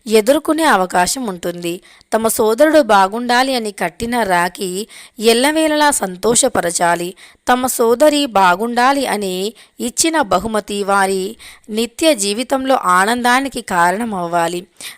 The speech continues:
అంతేకాని వారు ఇద్దరి జీవితంలో నెగటివ్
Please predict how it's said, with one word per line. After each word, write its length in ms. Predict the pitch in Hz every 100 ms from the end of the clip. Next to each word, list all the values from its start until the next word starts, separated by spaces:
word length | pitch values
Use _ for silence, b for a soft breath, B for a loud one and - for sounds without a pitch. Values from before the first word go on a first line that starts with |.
| -
అంతేకాని 800 | 190 233 311 311 262 214 214 208
వారు 260 | 190 196
ఇద్దరి 440 | 196 190 185 247 285
జీవితంలో 600 | 240 233 233 247 233 233
నెగటివ్ 500 | 196 175 208 269